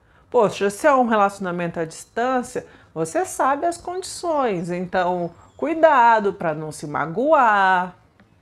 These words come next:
tem que ter aí uma maturidade. Por exemplo, pessoas que se relacionam com cantores, coloquemos assim, sabe que ele vai tá sempre na estrada, vai ter que atender fã, uma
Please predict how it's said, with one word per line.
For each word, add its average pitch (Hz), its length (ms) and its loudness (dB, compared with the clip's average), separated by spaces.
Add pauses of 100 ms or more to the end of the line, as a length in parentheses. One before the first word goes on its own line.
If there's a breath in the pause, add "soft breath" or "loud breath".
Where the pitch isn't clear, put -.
(200)
tem 240 240 -2
que - 100 -20
ter 196 460 0
aí 180 560 2 (460 loud breath)
uma 180 360 0
maturidade. 170 1000 2
Por 214 200 2
exemplo, 190 400 0 (100)
pessoas 220 440 -2
que 233 180 -8
se 226 140 -4
relacionam 214 880 0
com 233 180 -10
cantores, 214 880 2
coloquemos 156 720 -8
assim, 151 440 -12 (360 soft breath)
sabe 269 500 4
que - 100 -10
ele 170 140 0
vai 196 160 -2
tá 294 200 -2
sempre 208 340 -8
na 226 160 -6
estrada, 208 800 -2 (240 loud breath)
vai 330 140 4
ter 226 180 0
que 208 120 -10
atender 175 500 -6
fã, 220 420 -4
uma 269 320 2